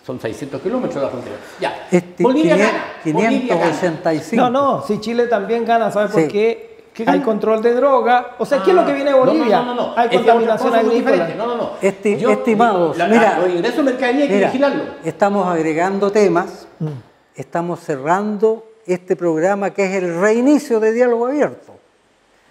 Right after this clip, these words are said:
Speaker 2: Vamos a tener posibilidad de conversar con ustedes dos y con otras personas, porque este es un tema sensible y que no va a dejar de serlo en nuestra región. Yo les agradezco muchísimo, no, no voy a cortar de inmediato, lo voy a dejar para sus palabras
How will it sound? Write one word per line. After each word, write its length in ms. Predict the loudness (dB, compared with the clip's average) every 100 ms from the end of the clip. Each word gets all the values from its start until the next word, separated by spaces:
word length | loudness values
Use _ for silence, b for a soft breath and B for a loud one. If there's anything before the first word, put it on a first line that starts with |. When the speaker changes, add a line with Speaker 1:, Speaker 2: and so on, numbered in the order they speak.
| b b
Speaker 2:
Vamos 460 | -4 2 2 4 2
a 20 |
tener 240 | 2 0 0
posibilidad 800 | -2 0 0 4 4 4 4 4
de 220 | 4 4
conversar 800 | 2 0 -4 0 2 2 -2 -12 -20 _ _
con 140 | -20 -18
ustedes 360 | 0 2 4
dos 240 | 4 4 2 -2
y 80 | -8
con 240 | -8 -2
otras 300 | 2 4 2
personas, 640 | 0 -2 0 0 2 0 -4 b b b b _
porque 680 | 0 0 0 2 2 0 -4
este 120 | -4
es 40 |
un 100 | -4 0
tema 180 | 0 0
sensible 580 | -2 -6 -2 0 0
y 40 | 0
que 100 | 0
no 100 | 2
va 100 | 0
a 40 |
dejar 240 | 0 -6 -6
de 80 |
serlo 300 | -4 -4 -2
en 60 | -4
nuestra 240 | -4 -6
región. 300 | -8 -10 -12 -14 _ _ b b b b 0
Yo 120 | 4
les 100 | 4
agradezco 440 | 4 4 2 0
muchísimo, 540 | -4 -2 -2 -2 -4 -2
no, 160 | 0 0
no 260 | -2 2
voy 140 | 4 4
a 80 |
cortar 300 | 2 0 -2
de 80 | 0
inmediato, 420 | -2 2 2 2
lo 80 | 0
voy 100 | 2
a 20 | 0
dejar 240 | -2 -4
para 180 | -4 -6
sus 140 | -10
palabras 500 | -10 -6 -4 -4 -6